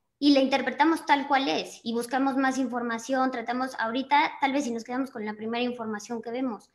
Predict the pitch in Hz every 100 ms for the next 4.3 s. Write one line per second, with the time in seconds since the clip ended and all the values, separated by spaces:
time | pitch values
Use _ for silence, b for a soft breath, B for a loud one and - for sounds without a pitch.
0 | _ _ - 277 320 330 320 302 285 240
1 | 247 254 254 247 254 254 254 254 254 247
2 | 247 226 - 240 220 220 247 247 247 247
3 | 233 247 240 233 240 233 233 240 240 226
4 | - 262